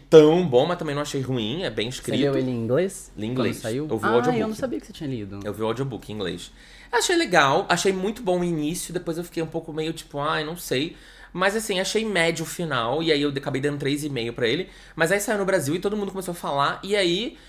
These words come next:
Speaker 1: as editoras começaram a trazer todos os livros da Emily Henry que
Speaker 2: É, agora
Speaker 1: existiram.
Speaker 2: vamos trazer tudo,
Speaker 1: <laughs>
Speaker 2: vamos
Speaker 1: Tipo,
Speaker 2: ver.
Speaker 1: vamos publicar tudo da Emily Henry. Foi um pouco o que aconteceu com a Taylor Jenkins Reid, né? Porque quando
Speaker 2: Ah,
Speaker 1: Evelyn
Speaker 2: ela
Speaker 1: Hugo
Speaker 2: também
Speaker 1: bombou
Speaker 2: teve lançamento atrasado no Brasil?
Speaker 1: Muito! O primeiro livro dela, que é o Pra Sempre Interrompido, saiu acho que ano passado,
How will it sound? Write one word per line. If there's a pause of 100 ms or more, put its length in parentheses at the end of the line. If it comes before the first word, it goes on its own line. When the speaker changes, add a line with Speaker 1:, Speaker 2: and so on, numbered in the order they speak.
(220)
Speaker 1:
as
editoras
começaram
a
trazer
todos
os
livros
da
Emily
Henry
que
Speaker 2:
É,
agora
Speaker 1:
existiram.
Speaker 2:
vamos
trazer
tudo,
Speaker 1:
<laughs>
Speaker 2:
vamos
Speaker 1:
Tipo,
Speaker 2:
ver. (260)
Speaker 1:
vamos
publicar (180)
tudo
da
Emily
Henry.
Foi
um
pouco
o
que
aconteceu
com
a
Taylor
Jenkins
Reid,
né? (320)
Porque
quando (120)
Speaker 2:
Ah,
Speaker 1:
Evelyn
Speaker 2:
ela
Speaker 1:
Hugo
Speaker 2:
também
Speaker 1:
bombou
Speaker 2:
teve
lançamento
atrasado
no
Brasil?
Speaker 1:
Muito!
O
primeiro
livro
dela,
que
é
o
Pra
Sempre
Interrompido,
saiu
acho
que
ano
passado,